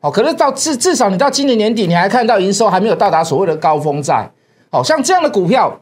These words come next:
长线能够保护短线，至少三个月内，一，呃，这个一季，呃，三个月之内、一季之内，你还看得到所谓的营运高峰。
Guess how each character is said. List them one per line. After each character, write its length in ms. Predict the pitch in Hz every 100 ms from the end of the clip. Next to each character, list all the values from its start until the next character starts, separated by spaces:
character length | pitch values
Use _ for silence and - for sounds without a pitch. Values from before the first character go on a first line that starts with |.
| _
长 240 | - 214
线 180 | 269 349 247
能 100 | 220
够 100 | 277
保 220 | 180 185
护 80 | 240
短 220 | 180 147
线， 180 | 254 208
至 140 | 269
少 120 | 240
三 220 | 175 277
个 80 | 285
月 160 | 277 254
内， 320 | 262 202 - _ _ _ _ _ _ _
一， 160 | - 294
呃， 180 | 214 185 156
这 120 | 240
个 100 | 202
一 120 | 247
季， 420 | 240 - 320 202 -
呃， 100 | 175
三 220 | 175 320
个 100 | 294
月 160 | 311 277
之 160 | 233
内、 160 | 269 220
一 80 | 233
季 180 | 311
之 180 | 247 262
内， 120 | 269
你 80 | 214
还 160 | 180 208
看 140 | 311
得 100 | 262
到 160 | 233 240
所 140 | 170
谓 80 | 233
的 40 |
营 220 | 208 180 240
运 100 | 208
高 200 | 196 196
峰。 280 | 190 180